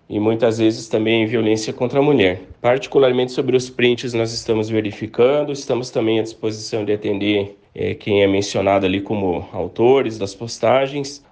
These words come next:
E, claro, há sempre a, a possibilidade de responsabilização se caracterizado prática de algum delito que possa, no caso de adolescentes, aí, caracterizar ato infracional.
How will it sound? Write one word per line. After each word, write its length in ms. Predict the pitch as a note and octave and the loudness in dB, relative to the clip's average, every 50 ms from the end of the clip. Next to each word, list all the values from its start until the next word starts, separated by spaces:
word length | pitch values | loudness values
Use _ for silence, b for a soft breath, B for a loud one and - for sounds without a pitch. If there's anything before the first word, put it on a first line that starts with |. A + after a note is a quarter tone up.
| b | b
E, 120 | - F#2+ G#2 | -8 -8 -4
claro, 560 | - - A#2 A#2 B2 C#3 D3 D#3 D#3 D#3 D3 | 0 2 2 4 2 0 -2 -2 -4 -2 -2
há 200 | B2+ A2+ A#2 C3 | 0 0 0 0
sempre 560 | C#3 - - C3+ B2 C3 C3 - D3 D3+ D3+ | -2 -4 -4 -4 -4 -4 -4 -6 -4 -2 0
a, 100 | C#3 C3+ | 0 0
a 240 | C#3 C#3 - A#2+ B2+ | -2 -2 -4 -6 -6
possibilidade 840 | B2+ - C3+ C3+ - - C#3+ C3+ C3+ C3+ C3 B2 A#2 A#2 A#2+ A#2 | -6 -8 -12 -12 -12 -10 -8 -4 -4 -2 0 0 0 0 0 -2
de 80 | A2+ A2+ | -6 -8
responsabilização 1160 | A2 A2+ A#2+ A#2 - - - B2+ - - C3+ C3 C3+ C3+ C3+ C3+ C#3 C3+ C3+ - - B2 A2+ A#2 | -8 -8 -10 -14 -14 -14 -16 -14 -12 -12 -10 -8 -8 -6 -6 -6 -6 -6 -8 -8 -8 -8 -8 -8
se 160 | A#2 - C#3 | -8 -12 -12
caracterizado 960 | C3 B2 A#2+ A#2+ A#2+ - - A#2+ A2+ A2 G#2+ G#2+ G#2+ G2+ G2+ A2 A#2+ A2+ A2 B B B _ | -8 -8 -8 -8 -8 -10 -10 -8 -6 -6 -6 -6 -6 -6 -6 -6 -8 -10 -12 B B B _
prática 480 | - A2 G#2+ A2+ - - - - A#2+ G#2+ | 2 2 4 2 0 -2 -2 -2 0 0
de 240 | A2+ A#2 A#2 A#2 | 2 2 2 4
algum 260 | A2+ A2 A2 A2+ A#2+ B2 | 4 4 2 0 0 0
delito 460 | B2 A#2 A2 G#2 A2 A#2+ A#2+ - - | 2 2 2 2 2 0 0 -2 -6
que 160 | - - B2 | -6 -6 -6
possa, 580 | - - A2+ G2 A#2+ A#2 - - C#3 C3 B2+ B2+ | -2 0 2 2 2 0 -2 -4 -4 -4 -4 -4
no 140 | A#2 A2+ | -4 -4
caso 340 | A2+ - - G#2+ A#2 - B2 | -2 0 2 2 2 0 -2
de 140 | G#2+ A2 G#2+ | -4 -4 -2
adolescentes, 640 | G#2+ A2 G#2 G2 G2 G2 - - - G#2 G2+ G2+ - | -2 -2 -2 -4 -6 -6 -8 -8 -8 -8 -6 -6 -8
aí, 80 | G#2+ | -10
caracterizar 920 | G#2+ - A2 G#2+ G#2+ - A2 A2 G#2+ G#2 G#2+ A2 G#2 G#2 G#2+ G#2 G2+ G2+ G2+ | -8 -6 -6 -6 -6 -8 -8 -8 -8 -6 -4 -2 0 0 2 2 2 2 0
ato 140 | G2+ - B2 | 0 -2 -6
infracional. 840 | A#2+ - - B2+ B2 - - D#3 C#3 B2+ A2 F#2 F2 F2+ - - | -8 -4 -4 -4 -4 -2 0 0 2 4 4 2 2 0 -4 -10